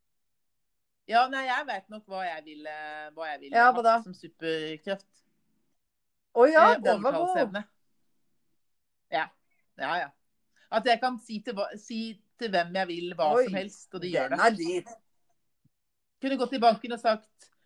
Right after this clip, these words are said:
Speaker 1: «Kunne dere bare
Speaker 2: Du,
Speaker 1: slettet lånet mitt?»
Speaker 2: den var veldig, veldig god.
Speaker 1: Mm. Gjort det med en gang.
Speaker 2: Men
Speaker 1: De
Speaker 2: den
Speaker 1: bare, «Ja,
Speaker 2: er det jo
Speaker 1: selvfølgelig,
Speaker 2: ingen
Speaker 1: med en gang.»
Speaker 2: av disse her fiktive karakterene som har.
Speaker 1: Jo,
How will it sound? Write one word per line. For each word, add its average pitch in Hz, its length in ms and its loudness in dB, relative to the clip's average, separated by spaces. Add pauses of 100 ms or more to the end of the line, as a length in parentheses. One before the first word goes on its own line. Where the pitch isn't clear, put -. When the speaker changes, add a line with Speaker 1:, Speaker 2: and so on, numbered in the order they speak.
(300)
Speaker 1:
«Kunne 214 220 -4
dere 202 160 0
bare 185 160 -4
Speaker 2:
Du, 196 80 -10
Speaker 1:
slettet 370 240 8
lånet 285 180 0
mitt?» 320 100 -6
Speaker 2:
den 220 160 4
var 440 180 6 (100)
veldig, 330 400 4
veldig 349 220 4
god. 508 300 8 (2250)
Speaker 1:
Mm. 95 260 -16 (1080)
Gjort 208 220 -2
det 247 160 0 (300)
med 208 100 0
en 202 80 0
gang. 190 80 -4
Speaker 2:
Men 247 180 10
Speaker 1:
De - 80 2
Speaker 2:
den 175 100 8
Speaker 1:
bare, 170 120 2
«Ja, 233 220 4
Speaker 2:
er - 40 0
det 196 80 0
jo 240 100 4
Speaker 1:
selvfølgelig, - 120 -2
Speaker 2:
ingen 165 160 0
Speaker 1:
med 220 100 -2
en - 40 -8
gang.» 240 100 4
Speaker 2:
av 220 160 8
disse 226 240 -6
her 175 180 -2
fiktive 165 400 -8
karakterene 165 560 -2
som 185 120 -12
har. - 280 2 (3000)
Speaker 1:
Jo, 302 240 -2